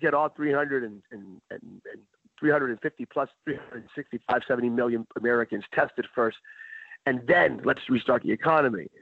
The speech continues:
We understand that that's not practical. So the commission strategy of doing, it's both and, not either or, it's not a dichotomy, and doing them simultaneously, I think that's brilliant.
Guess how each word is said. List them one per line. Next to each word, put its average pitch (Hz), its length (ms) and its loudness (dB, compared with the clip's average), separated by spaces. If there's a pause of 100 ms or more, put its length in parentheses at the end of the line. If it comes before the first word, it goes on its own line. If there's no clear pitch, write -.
(220)
We 139 240 4
understand 156 760 0 (180)
that 117 140 -2
that's - 220 -4
not 127 200 0
practical. - 600 -4 (540)
So 143 80 2
the 135 120 0
commission 185 720 0
strategy 131 720 0
of 113 260 -4
doing, 135 400 0 (120)
it's - 120 -12 (120)
both 196 280 4
and, 123 280 -4
not 135 200 0
either 151 200 0
or, 131 280 0
it's - 120 -8
not 131 120 -2
a 139 40 0
dichotomy, 143 800 0 (460)
and 147 220 -2
doing 226 260 2
them 202 240 2
simultaneously, 185 1040 0 (1040)
I 147 100 2
think 143 240 -4
that's - 200 -8 (120)
brilliant. 110 380 -6